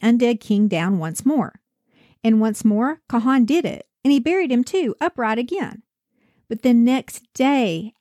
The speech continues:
Awatha rose again, and he crept into the village in search of blood. If all of this is sounding familiar to you, you're not alone. Many believe that this Middle Ages horror story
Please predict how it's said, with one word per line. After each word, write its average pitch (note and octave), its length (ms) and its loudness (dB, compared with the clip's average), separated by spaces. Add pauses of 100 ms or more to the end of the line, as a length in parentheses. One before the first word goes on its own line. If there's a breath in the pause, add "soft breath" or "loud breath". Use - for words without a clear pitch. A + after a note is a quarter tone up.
(120)
Awatha D#4+ 500 0
rose A#3 300 2
again, B3+ 720 0
and G3+ 100 2
he G3+ 60 2
crept - 480 -4
into D4 160 0
the C#4 100 0
village C4 480 0
in F3+ 140 0
search E3+ 320 -6
of F3+ 100 -6
blood. F#3+ 420 -6 (880 soft breath)
If - 160 -2 (120)
all F#4 240 0
of G4 40 -10
this E4 160 0
is C4 120 -2
sounding A#3 280 2
familiar G#3 440 0
to C4+ 80 -2
you, D4+ 420 0
you're D4+ 100 -6
not F4 200 0
alone. D#4+ 460 -2 (540)
Many A#3+ 320 2
believe E4+ 460 0
that G3 120 0
this G3+ 180 -2
Middle A3+ 320 2
Ages B3+ 320 -2
horror F4+ 280 -4
story G3+ 460 -2